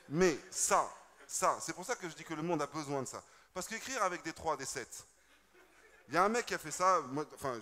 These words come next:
de, dans ma maigre, ma maigre connaissance de, de, de, du monde, il y a un mec qui a fait ça, c'est Atatürk, quand il a décidé, le turc, on va l'écrire avec les lettres, euh, latines, tout ça. Il n'y a personne qui a dit, on va écrire le truc, c'est, euh, Binetna. Donc, qu'est-ce que ça veut dire, Binetna ?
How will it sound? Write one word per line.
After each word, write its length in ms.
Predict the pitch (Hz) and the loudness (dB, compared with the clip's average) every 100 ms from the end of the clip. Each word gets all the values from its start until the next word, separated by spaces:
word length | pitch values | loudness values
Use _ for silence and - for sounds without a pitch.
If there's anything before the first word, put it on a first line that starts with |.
| - | -8
de, 80 | 117 | -10
dans 120 | 123 | -4
ma 120 | 131 | -2
maigre, 260 | 151 160 135 117 | -2 -2 -6 -8
ma 140 | 120 | -6
maigre 420 | 127 143 123 110 107 | -4 -4 -6 -8 -8
connaissance 540 | 135 123 - 131 107 | -6 -6 -6 -8 -8
de, 120 | 107 101 | -12 -14
de, 140 | 104 | -16
de, 120 | 98 | -16
du 100 | 101 | -10
monde, 240 | 131 220 185 - - | -6 -4 -6 -10 -8
il 60 | 139 | 0
y 20 | |
a 60 | 156 | 0
un 60 | |
mec 160 | 185 - | 0 -4
qui 100 | 117 | -10
a 20 | |
fait 140 | 123 | -10
ça, 160 | 117 202 | -6 -6
c'est 340 | - 151 143 | -6 -6 -8
Atatürk, 580 | 120 104 - 165 175 - _ _ | -8 -10 -12 -12 -14 -16 _ _
quand 160 | 120 123 | -16 -14
il 100 | 117 | -14
a 40 | |
décidé, 520 | 107 110 104 113 143 | -12 -14 -14 -14 -12
le 140 | 131 110 | -12 -14
turc, 280 | - 143 131 | -14 -16 -12
on 80 | 110 | -10
va 100 | 110 | -10
l'écrire 340 | 104 - 127 | -12 -14 -10
avec 300 | 110 113 - | -8 -10 -12
les 60 | 101 | -12
lettres, 400 | 113 120 - 104 | -10 -12 -12 -14
euh, 340 | 101 95 92 95 | -14 -14 -18 -14
latines, 360 | 107 107 131 101 | -12 -10 -12 -14
tout 60 | - | -16
ça. 100 | - _ - - | -20 _ -20 -12
Il 60 | 135 | -10
n'y 40 | |
a 40 | 104 | -10
personne 260 | 170 214 190 | -10 -10 -10
qui 80 | |
a 60 | 165 | -12
dit, 80 | 147 | -12
on 60 | |
va 100 | 135 | -12
écrire 200 | 127 123 | -12 -14
le 60 | 110 | -16
truc, 140 | - - | -18 -20
c'est, 140 | 98 | -16
euh, 340 | 87 78 76 - - _ _ _ _ _ _ _ - - - - | -16 -16 -18 -20 -20 _ _ _ _ _ _ _ -20 -20 -20 -10
Binetna. 480 | 131 175 220 147 107 - 87 - - - - - - - - - - - - - - 185 | 0 4 4 2 0 -2 -12 -16 -20 -20 -20 -20 -20 -20 -20 -20 -20 -20 -20 -20 -4 0
Donc, 160 | 202 | 0
qu'est-ce 160 | 269 - | 0 -2
que 80 | 202 | 0
ça 100 | 190 | 0
veut 120 | 175 | 0
dire, 120 | 160 | -2
Binetna ? 500 | - 131 120 110 | -2 -4 -4 -6